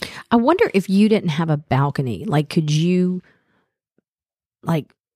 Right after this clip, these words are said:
belay yourself down to someone else's balcony? Like, I, I'm telling you, I would consider jumping.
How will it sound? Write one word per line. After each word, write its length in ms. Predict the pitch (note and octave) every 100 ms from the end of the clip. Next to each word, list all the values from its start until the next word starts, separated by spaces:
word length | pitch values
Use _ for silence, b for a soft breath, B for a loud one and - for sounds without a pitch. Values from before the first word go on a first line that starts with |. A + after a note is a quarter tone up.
| _ E3+ -
belay 380 | E3 D3+ D#3 F3
yourself 540 | E3+ E3+ - E3+ D#3+
down 340 | D#3+ A#2+ C#3 F3+
to 60 |
someone 220 | - D#3+
else's 280 | D3+ - D3
balcony? 360 | C#3 A#2+ D3 F3+
Like, 200 | E3+ -
I, 80 | A#3+ -
I'm 140 | D#4+
telling 340 | - G#3 G3
you, 100 | E3 D3+
I 160 | F#3+
would 140 | A#3+ A3+
consider 440 | F3+ F3 E3+ C#3+
jumping. 420 | C#3 B2 C3 F2